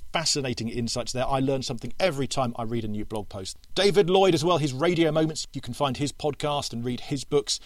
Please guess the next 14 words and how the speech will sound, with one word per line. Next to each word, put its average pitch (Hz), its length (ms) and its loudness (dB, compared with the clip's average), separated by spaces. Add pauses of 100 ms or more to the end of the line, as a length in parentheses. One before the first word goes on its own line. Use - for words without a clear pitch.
(160)
And 180 140 4
I've 175 80 4
mentioned 214 280 4
a 175 40 -2
couple 208 180 4
of 160 80 0
times 175 260 4
Tim 202 340 4
Wander. 185 420 4
He 190 320 0
is 151 300 0
the 139 160 0
Marconi 143 560 0
historian, 147 600 0